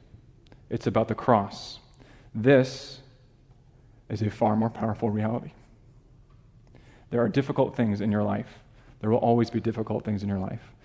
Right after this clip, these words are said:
There will be times when we are tempted to believe that God is not in control. There will be many times when we do not understand what he is doing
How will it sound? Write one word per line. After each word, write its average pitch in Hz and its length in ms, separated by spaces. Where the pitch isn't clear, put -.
There 117 140
will 117 40
be 127 120
times 120 340
when 110 80
we 113 80
are 110 80
tempted 113 300
to 98 80
believe 101 240
that 110 80
God 104 180
is 101 80
not 98 180
in 101 80
control. 98 520
There 110 100
will 107 60
be 110 100
many 120 280
times 104 300
when 110 100
we 104 60
do 117 120
not 120 180
understand 107 460
what 107 140
he 127 100
is 120 120
doing 98 320